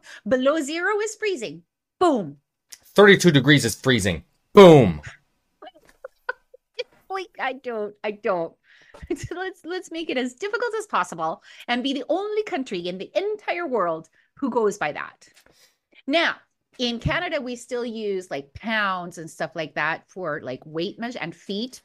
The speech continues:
Speaker 1: for,
Speaker 2: Yeah,
Speaker 1: like,
Speaker 2: that,
Speaker 1: height
Speaker 2: isn't
Speaker 1: and
Speaker 2: that
Speaker 1: weight.
Speaker 2: fun?
Speaker 1: Nope.
Speaker 2: Yeah,
Speaker 1: And,
Speaker 2: it's
Speaker 1: but
Speaker 2: weird.
Speaker 1: it was funny because when I went to Chile,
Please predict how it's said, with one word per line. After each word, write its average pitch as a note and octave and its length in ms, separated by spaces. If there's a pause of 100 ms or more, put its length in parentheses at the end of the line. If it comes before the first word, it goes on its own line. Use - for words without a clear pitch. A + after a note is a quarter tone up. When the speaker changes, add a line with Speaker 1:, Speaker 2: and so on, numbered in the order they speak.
Speaker 1:
for, A2+ 100
Speaker 2:
Yeah, C3 220
Speaker 1:
like, - 360
Speaker 2:
that, A3+ 180
Speaker 1:
height - 20
Speaker 2:
isn't B3 140
Speaker 1:
and D#4+ 80
Speaker 2:
that D#4 140
Speaker 1:
weight. - 120 (220)
Speaker 2:
fun? C3+ 380 (1500)
Speaker 1:
Nope. A3+ 260 (1500)
Speaker 2:
Yeah, - 160 (100)
Speaker 1:
And, B3+ 80
Speaker 2:
it's G3+ 80
Speaker 1:
but D4 120
Speaker 2:
weird. - 120
Speaker 1:
it - 40
was D#4+ 160
funny A4 260
because C#4+ 320
when C#4+ 120
I C#4 60
went C#4 200
to B3+ 100
Chile, C4+ 640